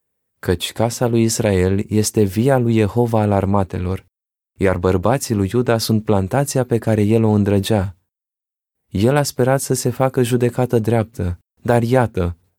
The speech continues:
nu se aplică legea. A sperat să fie dreptate, dar iată, strigătul celor asupriți.”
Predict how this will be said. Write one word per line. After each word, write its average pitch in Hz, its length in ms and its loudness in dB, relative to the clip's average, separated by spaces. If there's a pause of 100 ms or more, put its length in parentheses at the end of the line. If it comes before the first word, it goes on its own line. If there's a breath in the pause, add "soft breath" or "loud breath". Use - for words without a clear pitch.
(200)
nu 123 220 4
se 113 180 -2
aplică 87 400 -4
legea. 87 440 -4 (840)
A 117 100 -2
sperat 127 400 0
să - 140 -2
fie 131 260 0
dreptate, 107 760 -2 (220)
dar 123 200 2
iată, 117 580 -2 (340)
strigătul 127 680 0
celor 107 340 2
asupriți.” 92 720 -4